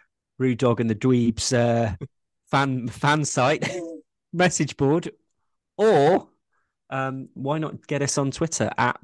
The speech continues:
barely, um, underscore pod, um, or on Facebook, um, Barely Contained the Podcast,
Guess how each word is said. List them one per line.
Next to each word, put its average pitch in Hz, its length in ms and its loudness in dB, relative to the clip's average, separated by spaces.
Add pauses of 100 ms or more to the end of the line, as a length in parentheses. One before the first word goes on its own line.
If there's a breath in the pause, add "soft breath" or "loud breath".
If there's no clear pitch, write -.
barely, 113 680 4
um, 110 380 -4 (720 soft breath)
underscore 117 440 0
pod, 143 320 -2 (460)
um, 113 460 2 (400 loud breath)
or 135 380 6
on 131 320 2
Facebook, - 800 -2 (160)
um, 123 400 -2 (180)
Barely 131 260 0
Contained 143 380 -8
the 143 60 -4
Podcast, - 640 -6